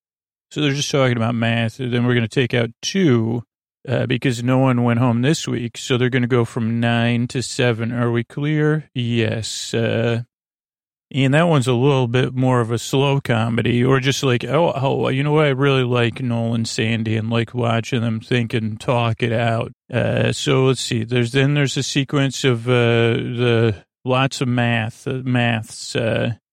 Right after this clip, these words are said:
sticky signature, stress city.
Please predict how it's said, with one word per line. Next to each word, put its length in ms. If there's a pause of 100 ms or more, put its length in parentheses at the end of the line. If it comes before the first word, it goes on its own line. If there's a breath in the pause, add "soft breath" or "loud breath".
(240)
sticky 460
signature, 760
stress 420
city. 760